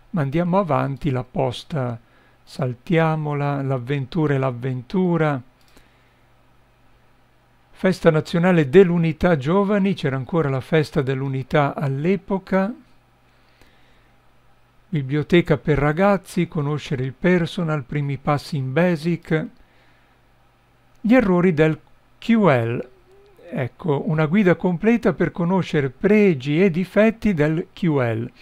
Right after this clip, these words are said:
eh, della, ovviamente della, mm, Sinclair, eh, perché sono ar-, voluto, ho voluto arrivare fino a qui,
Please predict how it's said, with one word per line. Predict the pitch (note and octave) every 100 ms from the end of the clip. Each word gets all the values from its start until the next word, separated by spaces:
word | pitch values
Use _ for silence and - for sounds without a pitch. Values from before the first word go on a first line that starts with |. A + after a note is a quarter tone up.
| - - - - - _
eh, | - G#3 D3+ C#3+ C#3 B2+
della, | B2 C#3 C3 B2+ C3
ovviamente | C3 D3+ C3 C#3 C3+ D3
della, | B2 B2 A#2+ A#2+ A#2 A#2 A#2
mm, | A2+ A2 A2+ A2 A#2+ A2+
Sinclair, | - D3+ C3+ D3+ C3 A#2+ D3 - - - - - -
eh, | E4+ E3 C#3+
perché | - G3 - G#3 G3+ - -
sono | - E3
ar-, | D#3 E3+
voluto, | C3+ E3 F3 D#3+
ho | D3+ C#3+ C#3+
voluto | C3 F3+ F#3 D#3+
arrivare | C#3+ D3 E3+ D3
fino | C3 - G3 E3
a | D3
qui, | - G3+ B3+